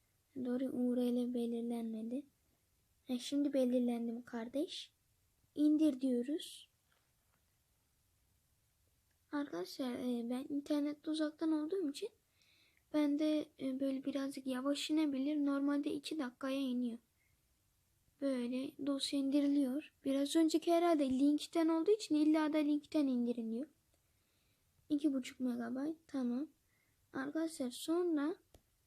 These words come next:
böyle benim bir de yedek introm var. Ee, intro maker. Onunla beraber yedek bir intro yaptım ama ben size video show'u öneriyorum. Video show'u indiriyorsunuz.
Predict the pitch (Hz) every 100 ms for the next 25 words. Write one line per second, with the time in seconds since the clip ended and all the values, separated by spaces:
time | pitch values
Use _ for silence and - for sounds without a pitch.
0 | _ _ - 269 277 269 269 294 _ _
1 | _ _ _ _ _ _ _ _ _ 277
2 | 269 294 330 320 339 302 294 294 330 330
3 | 320 311 294 320 359 415 330 330 415 -
4 | _ _ _ _ _ _ _ _ 269 262
5 | 262 254 262 285 _ 285 285 285 294 277
6 | 294 320 320 - 311 - _ _ - 254
7 | 277 294 285 285 285 285 262 269 277 285
8 | 294 285 277 294 277 - 339 330 302 302
9 | 320 285 320 294 294 277 311 285 285 247
10 | 226 220 226 277 - _ _ _ _ _
11 | _ 269 277 302 - 320 320 320 311 302
12 | 320 349 339 277 - 262 381 - -